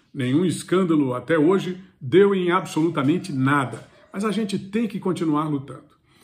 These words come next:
É preciso mudar essa cultura política, e isso só acontece através da persistência. Ao Petro Zevelin, a nossa solidariedade.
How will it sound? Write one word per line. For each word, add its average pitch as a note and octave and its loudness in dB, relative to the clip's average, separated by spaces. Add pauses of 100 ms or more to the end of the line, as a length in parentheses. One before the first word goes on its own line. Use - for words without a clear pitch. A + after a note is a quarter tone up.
(160)
É - -20
preciso D#3+ -2
mudar C#3 -2
essa C3 -10
cultura D3+ -4
política, A2 -12 (320)
e C#3 -6
isso F3 -8
só - -10
acontece C#3 -8 (240)
através D3 -2
da C3+ -6
persistência. - -12 (600)
Ao C#3+ -4
Petro G3+ 0
Zevelin, A3+ 0 (220)
a D3+ -4
nossa E3 2
solidariedade. D#3+ -2